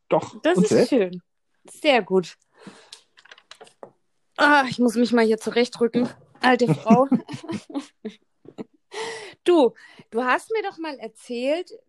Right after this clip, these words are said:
Speaker 2: dass, ich weiß jetzt gar nicht mehr, wie alt du da warst, ähm, dass du irgendwie mal bei einer Heilerin warst oder eine getroffen hast, sogar durch Zufall.
Speaker 1: Mhm, auf
Speaker 2: Ähm,
Speaker 1: Wacken.
Speaker 2: ah, okay, alles klar. Ja, ich krieg's nicht mehr so genau zusammen.
Speaker 1: Ja.
Speaker 2: Ähm,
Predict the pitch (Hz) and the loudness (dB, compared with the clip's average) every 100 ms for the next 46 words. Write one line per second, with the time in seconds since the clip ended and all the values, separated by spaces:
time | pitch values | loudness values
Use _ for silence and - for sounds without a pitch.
0 | _ - 240 - - 214 247 262 233 - | _ -10 -10 -12 -16 -4 -2 -2 -4 -6
1 | 233 233 226 220 202 190 190 240 269 262 | -6 -6 -6 -6 -6 -12 -10 -12 -10 -10
2 | 208 196 185 190 233 262 - _ _ _ | -10 -10 -12 -12 -12 -14 -20 _ _ _
3 | _ _ _ - 214 220 220 220 214 - | _ _ _ 0 2 2 -2 -6 -8 -12
4 | _ 226 226 - 185 254 277 254 240 226 | _ -8 -8 -8 -6 -4 -6 -6 -6 -6
5 | 220 220 220 202 220 269 277 269 254 233 | -6 -8 -8 -8 -6 -4 -6 -6 -8 -8
6 | 226 247 - 208 - 208 202 208 - 269 | -10 -12 -10 -10 -8 -10 -10 -12 -6 -8
7 | - 330 311 302 - - 226 220 214 - | -6 -12 -10 -12 -12 -8 -4 -2 -4 -8
8 | - 320 359 - 311 339 440 _ _ _ | -6 -4 -4 -6 -6 -6 -8 _ _ _
9 | _ - 151 135 208 - 131 110 127 123 | _ -4 -2 2 0 2 -4 0 0 -2
10 | 90 - _ _ _ - 254 247 - 226 | -12 -14 _ _ _ 0 2 2 -4 -8
11 | 170 196 190 - 185 185 190 190 190 _ | -8 -8 -14 -12 -10 -8 -6 -8 -12 _
12 | _ - 220 226 208 202 190 196 190 190 | _ -18 -12 -10 -8 -8 -8 -8 -8 -8
13 | 196 202 220 226 - - _ - 220 220 | -10 -6 -6 -8 -18 -20 _ 2 4 4
14 | 214 214 202 | 2 -4 -8